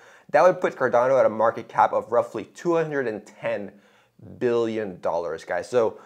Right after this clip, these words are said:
for that to happen, let's actually take a look at what, what the price of Cardano would have to be in order for that to happen. All right, guys, so for it to be roughly two hundred and ten billion dollars, Cardano would have to be roughly between six and seven dollars.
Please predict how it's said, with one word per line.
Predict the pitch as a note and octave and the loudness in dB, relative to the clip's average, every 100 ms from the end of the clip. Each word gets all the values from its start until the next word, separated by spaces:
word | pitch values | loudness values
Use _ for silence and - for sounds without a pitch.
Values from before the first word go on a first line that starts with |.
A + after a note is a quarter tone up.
| - | -10
for | - D#3+ | 0 2
that | F3 | 4
to | F3 | 4
happen, | C#3 C#3 D3 | 6 6 4
let's | C#3 | -2
actually | G#2 C3 - | -2 -4 -6
take | D3+ G#2+ | -6 -4
a | |
look | G2+ G2+ G#2 | -2 -2 -2
at | - | -4
what, | A2 - | -6 -6
what | A2+ A2+ F#2 | -4 -4 -4
the | G2+ | -10
price | - A2 G2+ | -2 0 0
of | |
Cardano | - G2+ G2+ G2+ | -4 -2 -2 -2
would | F#2 | -2
have | F2+ F#2 | -2 -4
to | F2+ | -8
be | E2 A#2 A#2 A2+ _ _ - | -8 -8 -8 -14 _ _ -14
in | D2+ F#2+ | -10 -8
order | G#2 F#2+ | -6 -6
for | - | -4
that | G2 F2+ | -4 -4
to | E2 | -6
happen. | - G#2 G#2+ A2+ G#2+ - _ _ _ _ _ _ _ _ _ _ _ _ _ _ _ _ _ _ _ _ _ _ _ _ _ _ _ _ _ _ _ _ _ _ _ _ _ _ _ _ _ _ - | -2 -2 0 -4 -4 -16 _ _ _ _ _ _ _ _ _ _ _ _ _ _ _ _ _ _ _ _ _ _ _ _ _ _ _ _ _ _ _ _ _ _ _ _ _ _ _ _ _ _ 4
All | |
right, | C#3 B2 | 6 6
guys, | A2 A2+ | 4 4
so | C3+ B2+ B2+ | 4 4 2
for | - F#3 | 2 6
it | G3+ | 6
to | G3+ | 2
be | D#3+ F3+ D#3 | 0 2 2
roughly | - C#3 C#3+ D3+ C#3 | 2 4 4 2 -6
two | B2+ D3+ | -2 0
hundred | C#3+ C3+ | 2 0
and | A#2 | -2
ten | - A#2 | -4 -2
billion | A#2 A#2 A2 | 0 0 0
dollars, | A2 B2 C#3 | 4 6 4
Cardano | - C3+ D3 D#3 | 2 2 2 2
would | D3 | 2
have | C3+ C3 - | 0 -2 -8
to | |
be | G2 A#2+ | -8 -6
roughly | G#2 A2+ A#2 C3+ | -2 -4 -4 -6
between | A#2 - A#2 G2+ | -6 -8 -10 -10
six | - - C#3 - - | -8 -4 -4 -6 -14
and | A2+ G2+ | -12 -12
seven | - A2+ A2 G#2 F#2 | -8 -2 -2 -4 -6
dollars. | E2 D#2 D2 E2+ - | -4 -4 -6 -10 -16